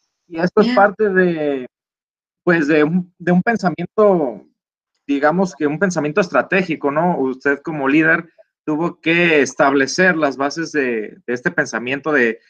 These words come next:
Speaker 1: de tratar de comprender, de analizar cómo estaba la situación, de ir sintetizando y uniendo todas las, las partes que tenía para decir, bueno, pues, esta es el problemática, esta es la problemática, ¿cómo la resuelvo? ¿Cómo lo hago?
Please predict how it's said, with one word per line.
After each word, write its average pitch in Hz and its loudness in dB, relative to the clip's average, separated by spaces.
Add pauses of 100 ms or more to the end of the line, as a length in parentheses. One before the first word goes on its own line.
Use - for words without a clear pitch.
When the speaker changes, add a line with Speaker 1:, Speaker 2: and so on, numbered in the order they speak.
(180)
Speaker 1:
de 131 0
tratar 135 0
de 180 0
comprender, 147 0
de 139 0
analizar 131 -2
cómo 160 -8
estaba 160 0
la 156 0
situación, 147 -4 (280)
de 139 2
ir 175 6 (160)
sintetizando 156 -16
y 180 -12
uniendo 165 -6
todas 185 -2
las, 160 -2 (160)
las 123 -6
partes 175 -4
que - -6
tenía 160 -8 (340)
para 131 4
decir, 131 0
bueno, 165 2
pues, 127 -4
esta 139 -6
es 175 -4
el 180 0
problemática, 143 -2
esta 135 -6
es - -2
la 151 0
problemática, 135 -2
¿cómo 151 -6
la 147 0
resuelvo? 117 -2 (200)
¿Cómo 143 0
lo 131 6
hago? 113 0